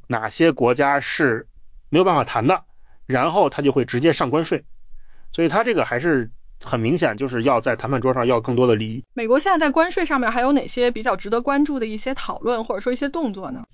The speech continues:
Speaker 1: 就是在这个最后期限前的几个礼拜，各个国家的政府还有行业代表都在跟白宫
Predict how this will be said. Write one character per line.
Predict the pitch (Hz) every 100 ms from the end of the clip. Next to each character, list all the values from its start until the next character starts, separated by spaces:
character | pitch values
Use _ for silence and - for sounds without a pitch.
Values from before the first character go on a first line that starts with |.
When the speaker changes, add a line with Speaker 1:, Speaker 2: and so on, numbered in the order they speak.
| _
Speaker 1:
就 | - 233
是 | 156
在 | 196 160
这 | 147
个 | 131
最 | -
后 | 175 156
期 | -
限 | 175 175
前 | 120 - 117 147
的 | 170
几 | - -
个 | 135
礼 | 135
拜， | 101 147 117 - - - - - -
各 | - 202
个 | 135
国 | 123
家 | 139
的 | 135
政 | 123 170 131
府 | - 107 104
还 | 127
有 | 120
行 | - 127
业 | 147
代 | 143
表 | 104
都 | 104 156
在 | 147 113
跟 | 135
白 | 120 107
宫 | 117 135 139